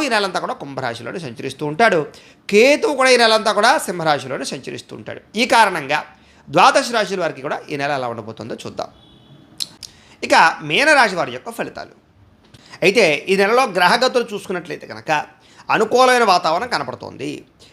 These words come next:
అయితే ఈ నెలలో మీరు ఇష్టమైనటువంటి వస్తువులు కొనుగోలు చేయడానికి, ఇష్టమైన ప్రాంతాలకు తిరగడానికి, ఇష్టమైన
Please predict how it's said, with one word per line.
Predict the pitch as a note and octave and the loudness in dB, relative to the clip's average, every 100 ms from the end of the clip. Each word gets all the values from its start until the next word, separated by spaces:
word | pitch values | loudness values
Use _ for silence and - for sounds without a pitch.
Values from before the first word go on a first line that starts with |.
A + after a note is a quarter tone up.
| - | -2
అయితే | G#3 G#3+ G3 E3 E3+ - G3+ | 0 4 4 6 4 0 0
ఈ | A#3+ A3 | 2 4
నెలలో | G#3+ A#3+ A#3 | 4 4 4
మీరు | A3 F3+ D#3+ _ _ _ _ _ - | 2 2 -2 _ _ _ _ _ -12
ఇష్టమైనటువంటి | D3+ - C4 C4+ C4+ C4 B3 A#3 G3 | -12 0 2 4 6 4 4 2 0
వస్తువులు | D3+ G#3+ G3+ | -2 -4 -4
కొనుగోలు | E3+ E3 E3 C3+ | -4 -4 -4 -6
చేయడానికి, | A2+ G#2+ G2+ C#3 - _ _ _ _ - | -10 -10 -12 -16 -18 _ _ _ _ -8
ఇష్టమైన | D3 A#3+ C4+ C#4 B3 - | -2 2 4 2 0 2
ప్రాంతాలకు | F3 G#3+ B3 A#3+ A3 | 4 4 2 0 0
తిరగడానికి, | D#3+ B2+ A#2+ A2 C#3+ - _ | -4 -8 -8 -12 -16 -18 _
ఇష్టమైన | - A#3 A#3+ | -8 0 2